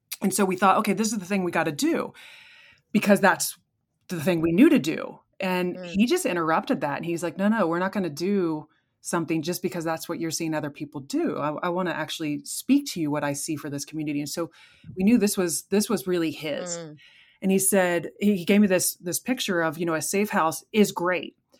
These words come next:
Speaker 1: It's just not what I'm doing in fullness here. And he said, "You can take a
Speaker 2: Mm-hmm.
Speaker 1: woman off the streets, or in Nevada, you could take her out of a brothel 'cause we've legalized prostitution here. And,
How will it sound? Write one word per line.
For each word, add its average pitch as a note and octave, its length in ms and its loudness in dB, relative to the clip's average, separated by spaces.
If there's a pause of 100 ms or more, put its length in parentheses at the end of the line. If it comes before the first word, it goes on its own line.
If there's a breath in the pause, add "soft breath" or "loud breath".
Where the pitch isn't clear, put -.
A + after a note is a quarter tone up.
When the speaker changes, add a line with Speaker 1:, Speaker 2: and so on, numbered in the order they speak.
(200)
Speaker 1:
It's E3+ 160 -6
just G#3+ 300 2
not G3 160 4
what F3 120 -2
I'm D#3+ 140 -2
doing D#3+ 440 -2
in E3 140 -4
fullness E3 600 0
here. - 320 -8 (240)
And F#3+ 100 -2
he F3+ 80 -2
said, E3+ 220 -2
"You G#3+ 120 2
can A3 160 2
take F#3 160 -2
a F3+ 40 -8
Speaker 2:
Mm-hmm. E3 100 -2
Speaker 1:
woman E3 240 -2
off D3+ 180 -2
the D#3 80 -8
streets, D#3 540 -6
or D#3 160 -8 (120)
in F3 140 -4
Nevada, D3+ 380 -2
you E3 100 -6
could - 140 -10
take D#3 160 -14
her D3 100 -10
out C#3+ 100 -6
of D3 60 -8
a C#3+ 80 -6
brothel C#3 520 -10
'cause - 140 -18
we've D3 140 -12
legalized C#3+ 440 -8
prostitution C#3+ 720 -14
here. D3 220 -12
And, D3 140 -10